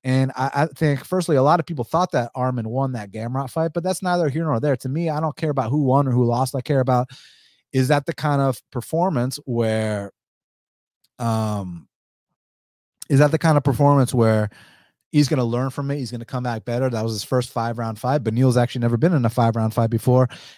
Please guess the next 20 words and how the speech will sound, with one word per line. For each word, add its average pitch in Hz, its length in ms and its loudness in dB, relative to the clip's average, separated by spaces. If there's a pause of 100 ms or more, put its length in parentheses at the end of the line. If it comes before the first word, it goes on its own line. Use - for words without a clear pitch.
(160)
And 117 640 0
is 117 160 -6
Arman 123 360 0
just 117 140 -6
gonna 117 140 -4
make 120 240 -2
those 131 180 2
adjustments 127 680 -2
going 127 240 0
forward 127 440 0
and 123 200 -2
do 139 120 2
what 151 120 2
he 151 80 -2
needs 151 160 -4
to 160 80 -8
do? 156 180 -4
Learn 117 280 -2
from 139 200 -6
it, 165 160 -6